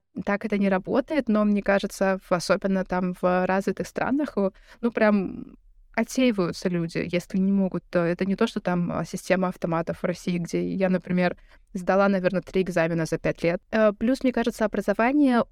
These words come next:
учит тебя не только знаниям, но и способу мышления, решения ситуаций. Ну, вот эти вот soft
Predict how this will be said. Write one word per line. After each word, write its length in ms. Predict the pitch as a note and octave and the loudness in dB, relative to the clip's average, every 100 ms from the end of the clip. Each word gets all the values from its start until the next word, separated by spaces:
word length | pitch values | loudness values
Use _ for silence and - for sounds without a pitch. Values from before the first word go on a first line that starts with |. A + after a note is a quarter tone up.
| _ | _
учит 320 | - A3+ A#3 | -6 -4 -4
тебя 220 | - G#3 G3+ | -4 -2 0
не 100 | G3+ | 0
только 300 | - - G#3 | -2 0 -2
знаниям, 640 | - G#3+ C4 C4+ C4 C4+ _ _ _ _ - A3 | 0 2 4 4 2 -2 _ _ _ _ -6 0
но 520 | A3+ A#3 A#3 A#3 A#3 - | 2 2 0 2 0 2
и 220 | G#3 G#3+ | 0 0
способу 500 | - - A3 G#3+ G#3 | -2 -2 -2 -2 0
мышления, 800 | G#3+ - G#3 A3 B3 B3 A#3+ A3+ | 0 0 0 2 4 4 4 2
решения 460 | G#3 - A3+ A#3+ A#3 | 0 0 2 2 2
ситуаций. 460 | G3+ - G3 - | -2 0 0 2
Ну, 60 | B3+ | 2
вот 100 | A#3 | 2
эти 160 | G#3 F#3 | 0 0
вот 120 | E3+ | -2
soft 220 | - | 0